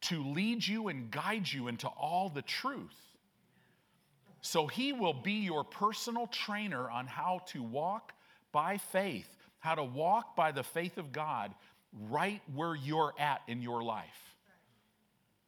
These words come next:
I'm telling you, say this, "Satan's work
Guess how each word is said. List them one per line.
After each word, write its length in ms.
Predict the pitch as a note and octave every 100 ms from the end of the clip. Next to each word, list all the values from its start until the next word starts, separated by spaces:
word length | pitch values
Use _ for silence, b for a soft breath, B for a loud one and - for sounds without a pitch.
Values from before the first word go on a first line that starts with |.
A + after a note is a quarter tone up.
| _ _ b b b b b
I'm 220 | B2 F3+
telling 360 | G3 G3+ B3 G3
you, 120 | C3
say 340 | A#2 - F#3 G3+
this, 640 | F3 F#3+ A2+ - - - - b b b
"Satan's 720 | - - G3 A3+ A3+ B3 F3+
work 480 | D#3+ D3+ C#3+ -